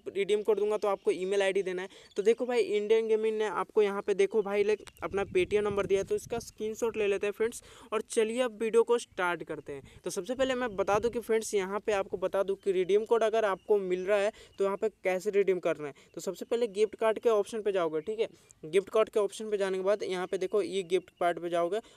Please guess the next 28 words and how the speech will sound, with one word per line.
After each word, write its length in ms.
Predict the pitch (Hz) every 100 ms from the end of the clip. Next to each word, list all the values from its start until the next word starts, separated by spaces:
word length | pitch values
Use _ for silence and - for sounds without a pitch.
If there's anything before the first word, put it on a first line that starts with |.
| -
और 80 | 175
यहाँ 180 | 185 185
से 140 | 202
आप 140 | 190
रिडीम 300 | 185 180 185
कर 160 | 185 175
सकते 300 | - 170 -
हो। 120 | 190 - _ -
और 180 | 185 - _ _ _ _ _ _ _ _ _ _ -
मेरा 220 | 185 220
नेट 240 | 220 226 226
थोड़ा 100 | 247
ब-, 300 | 208 - 190
बहुत 320 | 170 180 202
स्लो 180 | - 208
है 80 | 214
फ्रेंड्स, 280 | 208 214 -
इसलिए 260 | 196 208 208
थोड़ा 200 | 202 202
दिक्कत 380 | 170 165 202 196
हो 60 |
रहा 100 | 185
है। 60 | 185
यहाँ 120 | 180
पे 120 | 180
देख 160 | 175 180
सकते 260 | 175 160
हो, 60 | 196